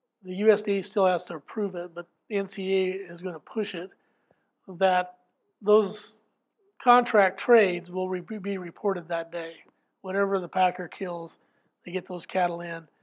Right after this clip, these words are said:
Whatever they're paying for those cattle will show up, uh, right along with the negotiated trade. So you will know that if the cattle in Texas are bringing two dollars more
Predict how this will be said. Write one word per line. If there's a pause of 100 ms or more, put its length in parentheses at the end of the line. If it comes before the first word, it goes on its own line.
(300)
Whatever
they're
paying
for
those
cattle (520)
will
show
up, (520)
uh,
right
along
with
the
negotiated
trade. (460)
So (500)
you
will
know
that
if (160)
the
cattle
in
Texas
are
bringing
two
dollars
more